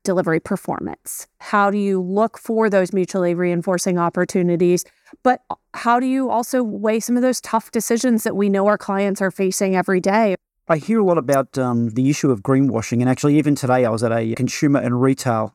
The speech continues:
Speaker 2: seminar, and when E S G was spoken about, bang, straight away, greenwashing comes up as an issue that a lot of organizations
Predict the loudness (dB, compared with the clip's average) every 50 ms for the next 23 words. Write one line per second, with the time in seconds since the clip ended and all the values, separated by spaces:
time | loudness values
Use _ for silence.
0 | _ -8 -4 0 2 2 2 2 2 2 0 0 0 0 2 2 2 0 0 -2
1 | 0 0 2 2 0 0 0 2 2 2 2 0 -2 -2 0 0 0 0 0 -2
2 | -2 0 -2 -2 -2 -6 _ _ _ _ _ _ _ _ _ _ _ _ _ _
3 | -2 0 0 0 -2 0 0 2 2 2 2 2 0 0 -2 -4 -6 -4 -2 0
4 | 2 2 2 0 0 0 -2 -2 -2 0 0 0 2 2 2 0 0 -2 -2 -2
5 | 0 2 2 2 2 0 0 0 -2 -2 -4 _ _ 0 0 2 4 2 2 2
6 | 2 0 0 0 0 0 0 0 0 0 0 0 0 -2 -2 -2 -2 -4